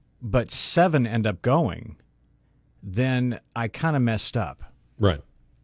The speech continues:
Speaker 1: Unless there's something else like what you're talking about, and it's really a foreign impact. I don't know.
Speaker 2: Yeah. I, I, I wonder how many people who remember the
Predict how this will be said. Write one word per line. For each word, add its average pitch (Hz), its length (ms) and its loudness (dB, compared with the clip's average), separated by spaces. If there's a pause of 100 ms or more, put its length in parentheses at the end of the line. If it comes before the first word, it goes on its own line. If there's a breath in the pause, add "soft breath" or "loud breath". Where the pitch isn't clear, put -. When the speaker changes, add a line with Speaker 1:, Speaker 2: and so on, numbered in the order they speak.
(320)
Speaker 1:
Unless 120 400 0
there's 117 200 -4
something 107 320 -2
else 101 220 -4
like 101 120 -2
what 80 220 -6
you're 202 140 2
talking 90 400 0
about, 80 360 -4
and 95 140 -6
it's 90 220 -10
really 92 360 -4 (440)
a 82 60 -10
foreign 104 540 -4
impact. 170 680 -6 (180)
I 101 100 -6
don't 123 120 -2
know. 165 60 0
Speaker 2:
Yeah. 208 120 0 (920 loud breath)
I, 190 220 2
I, 214 140 -4
I 165 40 6
wonder 214 360 6
how 185 140 4
many 180 220 4
people 131 760 4
who 131 120 8
remember 123 720 4
the 95 360 -2